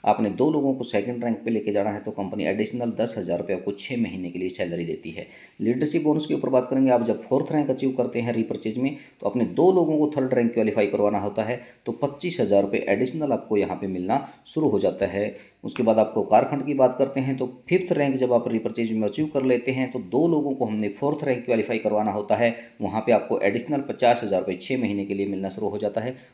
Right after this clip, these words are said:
हाउस फंड की बात करते हैं, तो सिक्स्थ रैंक आपने कंप्लीट करना होता है रीपर्चेज में, और दो लोगों को फिफ्थ रैंक क्वालिफाई करवाना होता है।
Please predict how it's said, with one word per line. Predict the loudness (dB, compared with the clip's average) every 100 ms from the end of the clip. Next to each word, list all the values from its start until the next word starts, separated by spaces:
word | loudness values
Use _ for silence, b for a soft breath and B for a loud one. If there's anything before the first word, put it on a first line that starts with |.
| 4
हाउस | 6 6
फंड | 2 -4
की | 0
बात | 0 0
करते | 0 -2 -2
हैं, | -4 -6
तो | -8 -6
सिक्स्थ | -4 -2 0
रैंक | 0 2
आपने | 0 0 -4
कंप्लीट | -4 -2 -2
करना | -2 -2 -2
होता | -2 -4
है | -4
रीपर्चेज | -4 -4 -6 -4
में, | -2 -4 B B
और | -4 -2
दो | 2 4
लोगों | 4 2 0
को | -2 -4
फिफ्थ | -6 -4
रैंक | -4 -4 0
क्वालिफाई | -2 0 -2 -2
करवाना | -2 -2 -2 -2
होता | -4 -4
है। | -4 -6